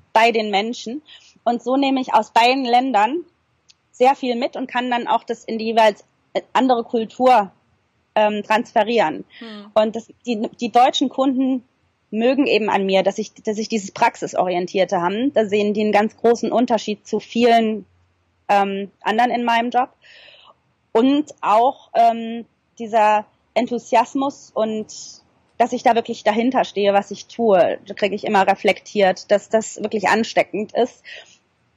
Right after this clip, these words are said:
Speaker 1: Und es gibt natürlich da auch immer Widerstand und dass das eben auch Widerstand brechen kann bei Leuten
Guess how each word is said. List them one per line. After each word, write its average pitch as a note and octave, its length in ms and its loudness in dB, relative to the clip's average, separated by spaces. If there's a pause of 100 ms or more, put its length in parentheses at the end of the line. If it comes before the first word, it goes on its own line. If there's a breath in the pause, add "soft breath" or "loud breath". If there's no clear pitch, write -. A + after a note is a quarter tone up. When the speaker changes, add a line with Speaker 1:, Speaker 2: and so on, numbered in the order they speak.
(120)
Speaker 1:
Und A3 580 0
es - 80 -12
gibt - 160 -8
natürlich A#3 380 0
da F3 140 4
auch - 80 0
immer G#3 240 2
Widerstand B3+ 680 0
und A3 300 -10
dass - 260 -6
das - 240 -8
eben - 180 -6
auch F#3 100 -8
Widerstand G#3 480 0
brechen G#3 340 -2
kann F3+ 340 -6 (180)
bei F#3+ 180 2
Leuten G3 500 0